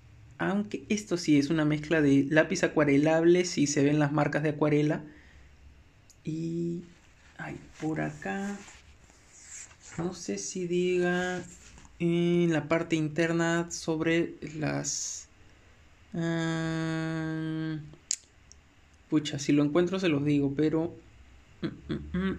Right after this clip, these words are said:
no lo encuentro ahorita, eh, sobre los dibujos. Pero sí, sí hay acuarelas y parece también a-, eh, de hechos acuarela y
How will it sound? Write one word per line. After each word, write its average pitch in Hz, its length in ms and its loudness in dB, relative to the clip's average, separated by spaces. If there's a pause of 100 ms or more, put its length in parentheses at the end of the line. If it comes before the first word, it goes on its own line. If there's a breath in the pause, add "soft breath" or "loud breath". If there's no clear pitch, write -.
(140)
no 156 200 -2
lo 147 80 0
encuentro 147 380 -2
ahorita, 143 400 -4 (380)
eh, - 280 -12
sobre 139 340 -4
los 135 160 0
dibujos. 139 640 -2 (1800)
Pero 139 240 -2
sí, 151 300 -4 (120)
sí - 140 -6
hay 147 140 2
acuarelas 160 800 2
y 143 160 -6
parece 147 400 0
también 147 400 0
a-, 151 200 0
eh, 143 460 0 (520 loud breath)
de 151 180 6
hechos 151 380 0
acuarela 185 920 4
y 180 840 -4